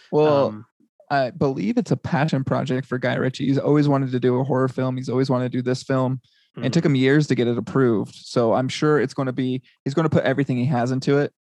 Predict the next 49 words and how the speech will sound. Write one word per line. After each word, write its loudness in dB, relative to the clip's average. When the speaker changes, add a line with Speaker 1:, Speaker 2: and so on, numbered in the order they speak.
Speaker 2:
Yeah. -4
Speaker 1:
And -2
just -4
the 2
way 4
he -4
films, -4
it'll 0
be -4
interesting. -6
And -2
I 0
think, -4
I 0
think 2
a 2
lot 2
of -2
people 0
are 2
gonna -2
love 0
it, 0
and -2
I -4
think -6
there's -6
gonna -4
be -2
a -6
few -4
people -6
that -2
hate 2
it. -10
So -10
Speaker 2:
Should -20
be, -16
uh, -18
should -18
be -18
cool. -18
So -14
I'll, -12
I'll -2
put -2
all 2
these 0
previews, -6